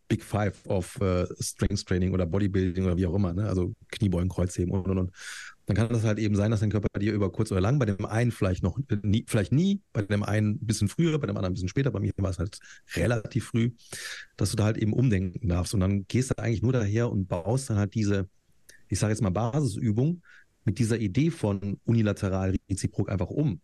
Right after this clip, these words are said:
Also statt dann normale Squats zu machen, machst du halt eben Split Squats. Und da gibt's dann auch ganz viele Varianten,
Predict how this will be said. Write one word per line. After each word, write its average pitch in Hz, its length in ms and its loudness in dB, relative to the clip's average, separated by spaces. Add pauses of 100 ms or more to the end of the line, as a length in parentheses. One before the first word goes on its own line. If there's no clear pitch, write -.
(100)
Also 92 200 0
statt 104 240 -2
dann 101 280 0
normale 101 400 0
Squats 135 320 -6
zu 135 80 0
machen, 143 320 0 (420)
machst 95 200 -2
du - 20 0
halt 101 100 0
eben 113 160 0
Split 165 280 -2
Squats. - 380 -6
Und 98 120 -2
da 98 80 2
gibt's 107 160 -2
dann 110 160 0
auch 127 160 -2
ganz 139 340 -2
viele 123 160 0
Varianten, 113 500 -2